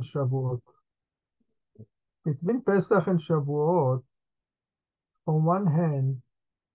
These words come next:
the Ramban says it's considered Chol HaMoed. It should be a happy day. But during the history, something else happened at that time, and the students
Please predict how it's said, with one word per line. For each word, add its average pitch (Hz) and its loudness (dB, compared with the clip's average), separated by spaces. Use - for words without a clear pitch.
the 151 -2
Ramban 143 0
says 127 -4
it's 151 -6
considered 165 2
Chol 160 -2
HaMoed. 151 0
It 135 -6
should 139 -4
be 180 2
a 160 4
happy 151 2
day. 127 -4
But 131 -4
during 180 0
the 151 4
history, 123 0
something 175 0
else 160 0
happened 143 -2
at 127 0
that 135 -2
time, 127 0
and 127 2
the 120 2
students 143 -2